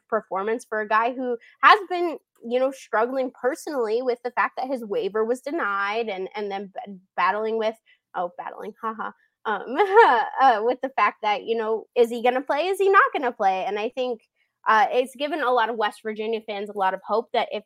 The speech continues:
he does, like, get his, um, eligibility further extended, 'cause right now it's on a, on a day basis. I don't know the exact dates 'cause originally it was fourteen, but I think we're past that fourteen day window. Either way,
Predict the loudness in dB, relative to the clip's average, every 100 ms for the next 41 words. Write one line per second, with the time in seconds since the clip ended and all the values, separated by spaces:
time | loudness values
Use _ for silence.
0 | -10 -6 0 2 2 -2 -6 -8 -4 -4
1 | -4 _ -12 -8 -6 -8 -6 -4 -4 -10
2 | -14 _ _ 4 4 2 -2 -2 -2 -4
3 | -2 0 0 0 -2 -4 -2 0 0 -4
4 | -10 -6 -6 -2 -2 -2 -4 -6 -4 -2
5 | -2 -4 -6 -8 -8 -10 -12 _ _ _
6 | -14 -6 -4 -2 -2 -4 -6 -8 -8 -2
7 | 0 0 -2 -6 -6 -8 -8 -10 -10 -12
8 | -6 2 2 2 -8 -10 _ -20 -20 -14
9 | -10 -8 -6 -6 -8 -8 -6 -2 -2 -2
10 | -4 -4 -4 -8 -10 -10 -8 -2 -2 0
11 | -4 -2 -4 -4 -6 -4 -4 -2 0 0
12 | -2 _ _ 2 6 6 6 6 4